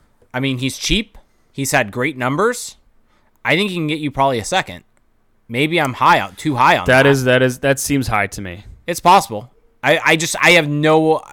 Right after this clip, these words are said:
Speaker 1: real
Speaker 2: He's a
Speaker 1: concept
Speaker 2: good,
Speaker 1: of
Speaker 2: he, he's a good goalie,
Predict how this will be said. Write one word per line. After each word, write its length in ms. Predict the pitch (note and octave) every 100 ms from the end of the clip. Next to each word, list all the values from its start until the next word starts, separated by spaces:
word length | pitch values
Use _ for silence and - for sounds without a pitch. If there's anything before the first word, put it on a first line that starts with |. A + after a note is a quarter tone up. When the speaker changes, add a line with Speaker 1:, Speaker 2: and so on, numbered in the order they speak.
| G2+
Speaker 1:
real 720 | C3 C3+ D3 C3+ B2+ A#2 - _ _ -
Speaker 2:
He's 100 | D3+
a 20 |
Speaker 1:
concept 140 | D3 D#3+ G3 -
Speaker 2:
good, 20 |
Speaker 1:
of 120 | -
Speaker 2:
he, 100 | F3+ -
he's 340 | - D3+ G3+ F#3
a 60 |
good 340 | E3+ D3+ G#3 E3+
goalie, 560 | D#3 F3 D#3 B2 A#2+